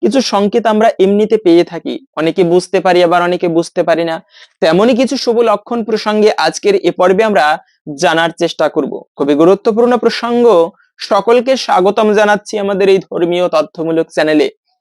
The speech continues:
আমরা চেষ্টা করি এরকমই সনাতন ধর্মের ধর্মীয় তথ্যগুলোকে আপনাদের সাথে উপস্থাপন করতে, শেয়ার করতে। তাই আসুন আগামী কিছুক্ষণ সময়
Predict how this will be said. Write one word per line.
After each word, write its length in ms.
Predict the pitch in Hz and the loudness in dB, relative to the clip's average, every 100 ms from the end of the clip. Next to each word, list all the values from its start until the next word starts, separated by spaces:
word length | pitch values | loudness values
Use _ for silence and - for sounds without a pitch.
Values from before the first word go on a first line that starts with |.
| _ - | _ -2
আমরা 200 | 156 160 | 0 2
চেষ্টা 340 | 180 - 208 | 0 0 0
করি 340 | 220 208 175 208 _ _ - | 2 2 0 -4 _ _ 0
এরকমই 400 | 196 214 240 254 | 2 4 2 0
সনাতন 440 | 226 214 214 226 | -2 -4 -2 -4
ধর্মের 480 | 190 208 208 214 208 | -2 0 0 0 -2
ধর্মীয় 460 | 190 180 180 196 202 | -2 0 2 2 0
তথ্যগুলোকে 840 | 175 - - 180 196 190 190 180 - _ | -2 -4 -6 -2 0 0 -2 -2 -10 _
আপনাদের 400 | - - 175 190 | -6 -2 0 0
সাথে 280 | 185 196 190 | 0 0 0
উপস্থাপন 720 | 170 180 - - 170 180 180 | 0 -2 -4 -6 -4 0 0
করতে, 300 | 175 170 180 | 0 0 0
শেয়ার 380 | 175 165 165 165 | 0 0 2 2
করতে। 360 | 180 170 175 170 _ _ - _ | -2 -4 -6 -6 _ _ -20 _
তাই 140 | 202 208 | 0 0
আসুন 360 | 185 202 254 254 | 0 0 2 2
আগামী 280 | 247 247 | 2 0
কিছুক্ষণ 520 | 247 220 240 - 240 233 | -2 -6 -8 -10 -8 -6
সময় 420 | 240 220 139 | -2 -2 -2